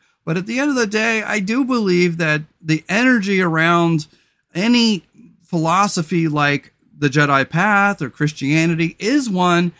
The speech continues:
that has good intentions, but sometimes can create unintended bad consequences if, uh, we don't use it correctly.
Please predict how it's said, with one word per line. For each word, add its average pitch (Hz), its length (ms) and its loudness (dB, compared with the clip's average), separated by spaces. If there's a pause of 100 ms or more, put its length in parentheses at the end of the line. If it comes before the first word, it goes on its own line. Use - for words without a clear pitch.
(320)
that 202 160 -2
has 277 340 2
good 233 240 2
intentions, 208 760 0
but 180 220 -6
sometimes 185 680 -2
can 175 220 -4
create 185 460 -2 (100)
unintended 175 960 0 (360)
bad 151 380 0
consequences 147 1000 -2 (100)
if, 226 560 2 (280)
uh, 160 300 2
we 160 160 2
don't 160 320 0
use 123 220 -4
it 135 120 -8
correctly. 170 560 -2